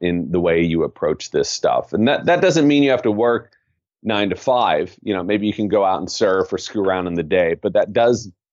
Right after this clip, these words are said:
mean that when it's on, you're putting in ten, twelve hours a, a day, you're not, you know, Saturdays are the same as Tuesdays, Sundays are the same as Fridays. There, there are no weekends. Um, everything is in flux. And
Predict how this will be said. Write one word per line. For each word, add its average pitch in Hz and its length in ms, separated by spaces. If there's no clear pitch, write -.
mean 95 380
that 90 240
when 98 180
it's 90 200
on, 98 500
you're 95 200
putting 90 300
in 85 140
ten, 90 300
twelve 87 240
hours 80 580
a, 82 200
a 80 100
day, 127 600
you're 101 140
not, 92 380
you 92 120
know, 85 100
Saturdays 104 680
are 95 40
the 85 100
same 90 300
as - 140
Tuesdays, 95 880
Sundays 87 560
are 85 80
the 82 100
same 82 320
as 78 120
Fridays. 82 760
There, 87 180
there 80 180
are 92 60
no 98 300
weekends. 85 880
Um, 82 320
everything 104 440
is 87 120
in 87 120
flux. - 600
And 82 180